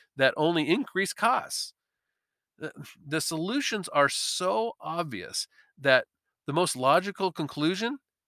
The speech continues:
is that the president is, is content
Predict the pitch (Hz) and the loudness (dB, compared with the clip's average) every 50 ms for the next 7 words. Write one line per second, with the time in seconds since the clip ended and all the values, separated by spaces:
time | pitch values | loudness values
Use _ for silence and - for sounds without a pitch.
0 | _ _ _ _ _ - 123 - - - 139 - - - 156 160 170 175 170 160 | _ _ _ _ _ -12 -10 -10 -8 -8 -10 -12 -6 -4 -4 -4 -2 -4 -4 -6
1 | - - 139 131 117 - - - _ _ _ _ _ _ _ _ _ _ - 151 | -4 -4 -4 -4 -4 -6 -8 -14 _ _ _ _ _ _ _ _ _ _ -6 -2
2 | 147 143 139 135 131 123 117 - - _ _ _ _ - 156 151 139 - - - | 0 0 0 0 -2 -2 -6 -8 -12 _ _ _ _ -6 -4 -4 -4 -4 -4 -2
3 | 208 226 208 104 - - - - | 0 0 0 0 -4 -8 -12 -12